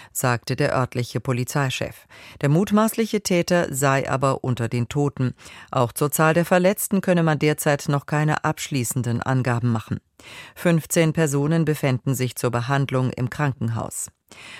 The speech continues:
Von einem terroristischen Hintergrund der Tat geht man den Angaben zufolge derzeit nicht aus.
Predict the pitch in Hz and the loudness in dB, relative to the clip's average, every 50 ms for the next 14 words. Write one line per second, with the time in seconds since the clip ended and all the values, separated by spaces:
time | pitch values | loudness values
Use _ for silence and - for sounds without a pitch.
0 | - - - - 165 - - 160 160 165 160 156 151 - - 160 147 131 139 135 | -18 -4 0 0 2 2 2 2 4 4 4 2 2 0 0 0 0 2 0 0
1 | 120 151 180 202 - - 247 226 - 214 214 208 208 190 185 - 185 165 - 160 | 0 0 -2 -2 -2 -2 -4 -2 0 0 0 2 2 0 0 0 -2 -2 0 -2
2 | 156 156 - 160 156 - - 139 127 123 - - - 127 120 - - 120 120 117 | -2 0 0 0 -2 0 0 0 0 0 -2 -2 -4 -4 -4 -2 -2 -2 -2 0
3 | 117 120 113 - - 120 131 131 - 135 131 127 139 131 - 147 131 - 143 139 | 0 -2 -2 -2 0 -2 -2 0 0 0 0 0 -2 -2 -2 -4 -4 -2 -2 -2
4 | 139 131 143 135 - 139 139 135 - 160 160 170 - - 147 135 123 - - - | 0 0 -2 -2 0 -2 -2 -2 0 -2 -2 -2 -2 -2 0 0 0 -2 -4 -8
5 | - - - - - - - | -8 -8 -8 -8 -10 -10 -10